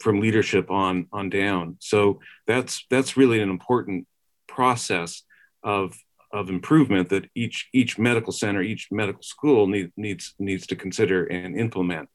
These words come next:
With regard to the shortage of physicians, um,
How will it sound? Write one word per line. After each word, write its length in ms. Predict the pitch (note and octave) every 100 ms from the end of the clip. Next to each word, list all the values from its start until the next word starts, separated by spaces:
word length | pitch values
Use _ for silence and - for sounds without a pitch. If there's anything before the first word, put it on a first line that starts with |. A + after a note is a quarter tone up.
| _ - - - _ _ -
With 300 | C#3 C#3 C3
regard 440 | B2+ C3+ D#3+ E3+
to 380 | - D3+ C3 B2
the 80 | A2+
shortage 680 | G#2+ - A#2+ E3 A2 G2 -
of 140 | G2
physicians, 720 | - G#2 D3+ E3 F#2 F#2 - _ _ _ _ A#2+
um, 380 | G#2+ G#2+ G2